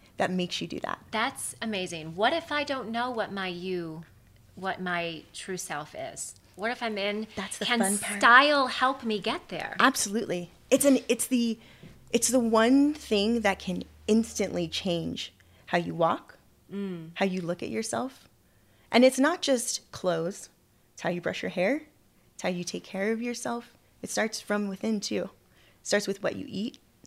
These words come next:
Speaker 1: and the things that you do in your lifestyle that are all part of your presentation of your human self.
Speaker 2: Yes. All how we are showing up.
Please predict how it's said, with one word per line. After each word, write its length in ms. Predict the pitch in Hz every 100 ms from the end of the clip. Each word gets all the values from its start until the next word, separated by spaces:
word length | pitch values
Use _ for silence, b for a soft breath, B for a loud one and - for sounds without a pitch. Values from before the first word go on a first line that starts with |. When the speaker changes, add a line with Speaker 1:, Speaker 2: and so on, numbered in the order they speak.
| _ _ -
Speaker 1:
and 320 | 185 170 165
the 100 | 175
things 300 | 185 196 185
that 140 | 190
you 100 | 185
do 240 | 180 175 175
in 120 | 180
your 120 | 180
lifestyle 680 | 185 185 - - 226 254 269 b b b b -
that 200 | 190 -
are 160 | - - -
all 300 | 190 196 208
part 360 | - 190 202
of 100 | 175
your 120 | 175 196
presentation 880 | - 185 185 - 180 - 175 180 180 -
of 100 | 185
your 80 | 190
human 380 | - 180 170 180
self. 420 | - - - -
Speaker 2:
Yes. 580 | 202 190 180 - - - _ _ _ -
All 300 | 185 190 202
how 200 | - 180
we 240 | 180 175
are 120 | -
showing 360 | 180 - 175 170
up. 240 | 170 -